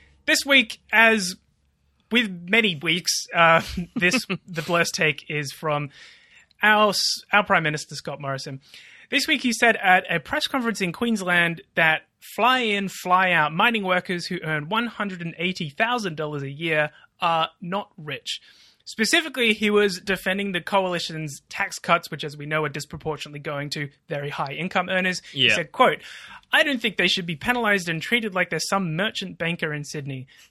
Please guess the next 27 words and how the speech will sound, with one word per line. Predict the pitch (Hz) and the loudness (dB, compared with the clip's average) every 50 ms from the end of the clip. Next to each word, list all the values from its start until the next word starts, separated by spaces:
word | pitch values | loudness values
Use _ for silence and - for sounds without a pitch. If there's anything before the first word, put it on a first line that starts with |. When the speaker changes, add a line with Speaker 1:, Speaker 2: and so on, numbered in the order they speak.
| - | 0
Speaker 1:
They're | - 208 | 0 0
not. | 214 277 285 - 110 _ _ _ _ _ _ - | 2 2 0 -2 -2 _ _ _ _ _ _ -6
They're | 165 160 | -4 -4
hardworking | 165 - - 320 311 269 233 254 240 240 - 202 175 | -2 2 4 6 6 6 4 2 0 0 -2 -6 -6
people | - - 220 208 - 202 165 | -2 -2 -2 -2 -2 -6 -4
working | 160 190 196 196 - 190 170 | -2 0 0 0 0 0 0
out | 185 180 175 | 2 2 2
on | 156 147 147 | 0 -2 -2
mines | 175 190 185 185 190 185 - - _ _ - | -2 -2 0 0 -2 -2 -6 -10 _ _ -10
in | 165 156 | -8 -2
difficult | 147 262 262 226 208 170 165 143 | 0 0 0 0 -2 -4 -4 -6
parts | - 180 175 160 151 - | -4 -4 -4 -4 -6 -8
of | 143 | -10
the | 135 139 | -12 -10
country. | - - 165 151 - - 139 135 - _ - _ _ _ - | -6 -4 -4 -4 -4 -8 -12 -14 -14 _ -20 _ _ _ 0
I | 269 277 254 | 0 0 0
think | - 214 175 - | -2 -6 -2 0
they | 180 170 | 0 0
deserve | 156 151 139 156 143 131 | 0 -2 -4 -4 -4 -6
a | 135 | -6
tax | - - 175 165 - - | -8 -8 -8 -6 -8 -8
cut." | - - 135 127 _ _ _ _ _ - - _ _ _ _ _ _ _ - | -12 -12 -14 -14 _ _ _ _ _ -20 -20 _ _ _ _ _ _ _ -2
Um, | 185 185 190 180 170 170 160 160 _ _ _ _ _ _ _ _ _ _ _ - _ _ - | 2 2 2 2 0 -4 -10 -12 _ _ _ _ _ _ _ _ _ _ _ -20 _ _ -6
which | - 302 285 330 | -4 -2 0 0
is | 349 285 277 | -2 0 0
an | 320 320 294 | -2 -2 -2
obviously | 247 - 240 302 320 269 254 247 240 220 - - - 214 214 202 196 190 185 - | -4 0 0 0 0 0 -2 -2 0 0 -2 -2 -4 -2 -2 -2 -2 -2 -6 -10